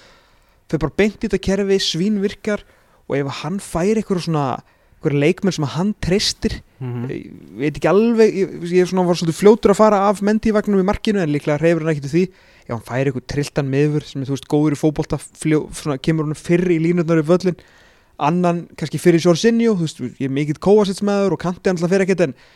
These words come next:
Speaker 1: ef hann skiptir kannski Jorginho út fyrir eitthvað svona meiri sinnspilara, þetta lið er að fara að berjast við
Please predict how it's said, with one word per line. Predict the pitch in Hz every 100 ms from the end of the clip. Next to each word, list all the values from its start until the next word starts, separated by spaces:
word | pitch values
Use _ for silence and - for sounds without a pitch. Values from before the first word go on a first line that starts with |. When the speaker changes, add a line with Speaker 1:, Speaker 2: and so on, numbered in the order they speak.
| _
Speaker 1:
ef |
hann | -
skiptir | - 180 185 185
kannski | 180 170
Jorginho | 190 170 226 226
út | 226 -
fyrir | 220
eitthvað | 208 208
svona | 220 208 - _ _ -
meiri | 160 190
sinnspilara, | 185 220 226 - 240 240 - _ _ _ _ _ -
þetta | 127 - 123
lið | 135
er | 131
að | 120
fara | 123
að | -
berjast | 139 151 -
við | 120